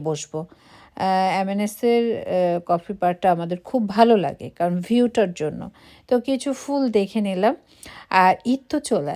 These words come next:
আসছে, ঈদের জন্য তো অনেকের অনেক প্রিপারেশন, যদিও আমি এখনও কোনো প্রিপারেশন নিতে পারিনি, কারণ, আহ, দেখা যায়, আহ,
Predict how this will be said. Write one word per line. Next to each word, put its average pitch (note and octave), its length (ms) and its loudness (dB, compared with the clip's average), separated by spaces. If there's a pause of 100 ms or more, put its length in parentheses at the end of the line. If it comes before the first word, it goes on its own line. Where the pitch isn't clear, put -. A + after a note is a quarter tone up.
আসছে, - 300 -16 (580)
ঈদের G3+ 280 2 (100)
জন্য G3+ 260 0 (180)
তো G3 80 0 (180)
অনেকের F#3+ 360 0 (100)
অনেক G3+ 140 -2 (100)
প্রিপারেশন, G3+ 640 4 (320)
যদিও F#3+ 340 0 (120)
আমি F#3 140 -2 (140)
এখনও A3+ 300 -2 (100)
কোনো A3 180 0 (240)
প্রিপারেশন G3+ 540 0
নিতে F#3 180 -4 (100)
পারিনি, F3 360 0 (140)
কারণ, F3 300 2 (680)
আহ, E3+ 400 0 (160)
দেখা F3 260 0 (160)
যায়, F3 340 4 (460)
আহ, F#3 140 0